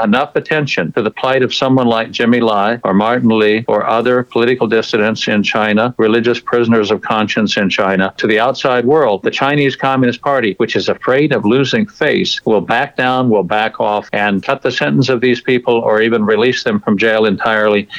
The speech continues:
and allow them freedom. So we need to keep the pressure on. We need to call attention to the terrible human rights violations that are being carried out by the Chinese Communist Party. And again,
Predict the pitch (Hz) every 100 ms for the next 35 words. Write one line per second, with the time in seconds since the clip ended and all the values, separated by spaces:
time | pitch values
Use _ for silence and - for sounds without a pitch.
0 | - - 98 98 98 95 95 90 - -
1 | 135 104 82 - - 113 98 90 113 110
2 | 123 117 - 120 110 - 110 104 110 101
3 | 113 101 98 95 117 107 110 110 - 98
4 | 92 87 _ - 117 107 92 127 131 107
5 | 92 90 107 95 90 - 143 151 123 110
6 | 87 113 101 98 95 - 101 95 101 -
7 | 98 92 104 92 90 101 95 110 101 101
8 | 98 95 92 92 104 98 95 87 104 98
9 | 95 90 - 95 90 90 - 101 101 107
10 | 95